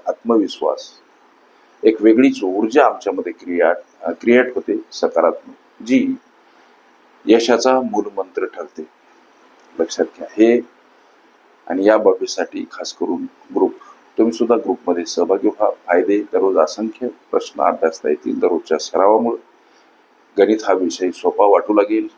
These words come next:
गणिताची भीती वाटणार नाही, आत्मविश्वास वाढेल आणि तुम्ही सहज यशाचे हक्कदार बनाल,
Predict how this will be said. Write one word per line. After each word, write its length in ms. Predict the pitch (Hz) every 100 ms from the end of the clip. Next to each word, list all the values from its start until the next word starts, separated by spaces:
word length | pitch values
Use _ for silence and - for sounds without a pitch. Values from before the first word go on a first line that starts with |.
| _
गणिताची 420 | 85 87 87 - 80
भीती 380 | 82 - 90 85 -
वाटणार 420 | 73 71 - 95 101
नाही, 140 | 90 - _ _ _ _ _ _ _ _ _ _
आत्मविश्वास 680 | - - 117 113 - 117 117
वाढेल 240 | 107 104 104
आणि 140 | 104
तुम्ही 260 | - - 95
सहज 380 | - 87 98
यशाचे 400 | 90 82 90 -
हक्कदार 540 | 92 82 - 95 85 82 80
बनाल, 320 | 80 80